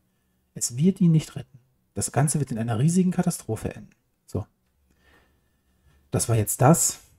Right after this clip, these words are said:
Ich hab gedacht, ich guck mir das jetzt mal eben einmal an, Samstagabend. Und ja, gu-, gucken wir mal, was es sonst noch gibt. Und morgen, äh, nicht, nicht morgen, am Montag gucke ich mir den Dragon Monday bei einem Re-, Re-Upper an. So wie immer, ne, Leute?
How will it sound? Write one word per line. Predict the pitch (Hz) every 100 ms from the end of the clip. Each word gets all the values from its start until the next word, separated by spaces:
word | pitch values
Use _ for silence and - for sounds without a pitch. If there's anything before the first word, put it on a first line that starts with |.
| _ _
Ich | -
hab | 127
gedacht, | 131 123 120
ich | 127 -
guck | 147
mir | 135
das | 123 -
jetzt | -
mal | 113
eben | 113
einmal | 110 117 101
an, | 101 113 143 190 - _ -
Samstagabend. | - 117 110 107 104 139 180 - -
Und | 131 117 117 -
ja, | 127 98 90 _ _ _ _ _ _ _ _ _ _ _ - - _ _
gu-, | - 165 -
gucken | 196 185
wir | 156
mal, | 135 123
was | -
es | -
sonst | 127 -
noch | 175
gibt. | 226 233 - -
Und | 139 127
morgen, | 120 127 160 190 220
äh, | 131
nicht, | 120 135 135
nicht | 139 143
morgen, | 123 120 151
am | 127 120
Montag | 117 - 180
gucke | - 165
ich | -
mir | 135
den | 123
Dragon | 117 113
Monday | 107 107 135
bei | 156
einem | 170 185 175
Re-, | 175 160 - - - 135 135
Re-Upper | 175 - - 117
an. | 113 104
So | 98 131 131
wie | 143
immer, | 131 110
ne, | 117 151
Leute? | 143 143 170